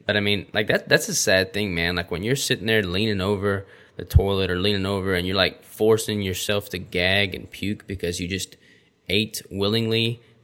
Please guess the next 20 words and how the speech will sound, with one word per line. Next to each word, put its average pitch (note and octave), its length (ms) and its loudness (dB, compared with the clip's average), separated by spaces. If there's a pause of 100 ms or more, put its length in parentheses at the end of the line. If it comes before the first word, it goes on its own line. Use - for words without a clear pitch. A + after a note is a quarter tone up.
too A2 160 -2
much G#2 300 -2
food. G2+ 360 -4
I G2 40 -4
mean, G2 320 -2 (640)
that, A2 240 -2
that's - 200 -2
a, G#3 80 0
that's - 320 -4
a B3+ 80 -4
screwed A2 420 0
up G#2 140 2
state - 240 -4
of D#2 60 -4
mind, F#2+ 360 0
man. F2+ 300 0
And F#2 160 -2
that A2+ 140 4
was A2 120 -2
my, G2+ 380 0